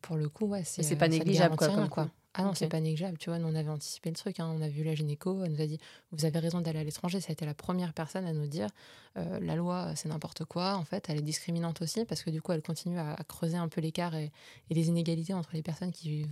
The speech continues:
Speaker 1: peuvent le faire à l'étranger et les personnes qui vont le faire en France, pas dans les bonnes conditions, et cetera. » Donc, on s'est dit, « Bon, ok, on va rester sur notre idée première, on va partir à l'étranger, quoi. » On voulait pas attendre deux ans, enfin, c'était, euh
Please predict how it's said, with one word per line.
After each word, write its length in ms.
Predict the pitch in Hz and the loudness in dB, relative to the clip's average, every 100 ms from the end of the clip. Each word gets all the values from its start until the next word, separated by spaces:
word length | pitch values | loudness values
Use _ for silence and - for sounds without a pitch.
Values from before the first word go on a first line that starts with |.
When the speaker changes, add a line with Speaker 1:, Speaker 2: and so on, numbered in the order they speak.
| - | 0
Speaker 1:
peuvent 200 | 190 185 | 2 2
le 80 | 175 | 0
faire 180 | 160 170 | 0 -2
à 40 | |
l'étranger 400 | 170 - 180 180 | -2 -2 -2 0
et 60 | 180 | -2
les 80 | 156 | -2
personnes 240 | 147 165 | -4 -6
qui 100 | - | -4
vont 60 | 170 | -6
le 80 | |
faire 160 | - 170 | -4 -6
en 40 | |
France, 300 | 170 180 180 | -4 -6 -6
pas 160 | - 180 | -2 -2
dans 80 | 175 | 0
les 80 | 170 | 0
bonnes 180 | 175 | 0
conditions, 480 | 175 175 165 160 180 | 0 -2 -4 -4 -4
et 60 | 165 | -4
cetera. » 460 | - 160 156 208 - - - - _ | -6 -4 -4 -6 -10 -20 -20 -20 _
Donc, 180 | 170 - | -6 -4
on 60 | 160 | -4
s'est 140 | - | -2
dit, « 100 | 165 | -2
Bon, 140 | 170 175 | -2 -4
ok, 180 | - 185 | -4 -2
on 40 | |
va 100 | 151 | -2
rester 200 | 151 143 | -2 -4
sur 140 | 165 165 | -2 -2
notre 200 | 156 - | -4 -2
idée 140 | 160 | -2
première, 360 | 160 156 156 180 | 0 0 0 0
on 40 | |
va 80 | 160 | -2
partir 300 | - - 165 | -4 -4 -2
à 20 | |
l'étranger, 380 | 160 - 180 185 | -2 0 -2 0
quoi. » 160 | - 156 - - - - - | -2 -8 -10 -20 -20 -12 -4
On 40 | |
voulait 160 | 147 151 | 0 0
pas 120 | 156 | 0
attendre 260 | 160 160 151 | -2 -2 0
deux 200 | 151 156 | 0 0
ans, 320 | 170 175 170 | 0 2 0
enfin, 240 | 151 160 | 0 -2
c'était, 320 | 151 151 - 147 | -4 -6 -4 -4
euh 260 | 160 185 | -4 -6